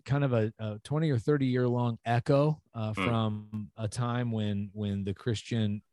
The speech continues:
Speaker 1: when the, when Christian education as an initiative by the school was let go. In fact, I wanna
Speaker 2: Okay.
Speaker 1: say even,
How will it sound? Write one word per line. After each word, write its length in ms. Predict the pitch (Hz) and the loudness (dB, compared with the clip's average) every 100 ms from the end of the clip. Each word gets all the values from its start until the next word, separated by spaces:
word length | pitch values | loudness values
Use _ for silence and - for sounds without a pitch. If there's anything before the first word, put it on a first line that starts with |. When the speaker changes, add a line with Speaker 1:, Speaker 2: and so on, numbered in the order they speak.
| _ 131 | _ 0
Speaker 1:
when 220 | 135 127 | 2 2
the, 300 | 120 113 98 - - _ _ | 2 0 0 -6 -20 _ _
when 300 | 117 110 110 107 | -2 -2 -2 -8
Christian 420 | - 147 - 127 | 0 0 0 -4
education 580 | 120 110 120 120 107 113 | -4 -4 -2 -2 -2 -6
as 180 | 104 101 | -4 -4
an 80 | |
initiative 880 | 95 95 110 147 - 120 101 92 92 - | -4 -4 2 2 2 0 -2 -6 -10 -4
by 160 | 101 | -2
the 100 | 95 | -2
school 420 | 92 - 123 110 98 | -6 -2 2 2 2
was 160 | 95 | 0
let 220 | 101 92 | -2 -6
go. 260 | 92 87 69 113 | -6 -6 -4 -4
In 80 | |
fact, 280 | 117 135 117 - _ - | 0 0 -2 -12 _ -4
I 60 | |
wanna 140 | 127 82 | 0 0
Speaker 2:
Okay. 60 | |
Speaker 1:
say 100 | 110 | 0
even, 320 | 104 101 98 | -4 -4 -6